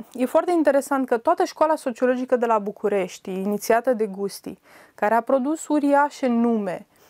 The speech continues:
în cultura română, printre care și Ernest Bernea, a fost foarte interesată de acest sat, să-l cunoască, să-i afle problemele,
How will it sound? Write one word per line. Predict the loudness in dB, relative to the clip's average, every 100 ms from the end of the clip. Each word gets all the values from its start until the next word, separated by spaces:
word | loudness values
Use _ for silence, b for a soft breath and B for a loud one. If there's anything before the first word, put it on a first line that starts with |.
| b -2
în | 0
cultura | 0 2 4 4 2
română, | -2 -8 -10 -10 -10 _ _
printre | -2 0 2 2
care | 2 2
și | -2 0
Ernest | 0 2 -4 -4
Bernea, | -6 -6 -4 -4 -4 _ B B B B B
a | -4
fost | -2 -4 -2
foarte | 0 2
interesată | 2 2 2 2 0 0
de | 2 2
acest | 0 -4 -8
sat, | -6 0 -2 -2 -20 -14
să-l | -2 0 0
cunoască, | -2 -2 0 -2 -6 -2 0 0 b b b b b
să-i | -2 0 0
afle | -2 -4 0 0
problemele, | 2 0 0 -2 -4 -2 2 2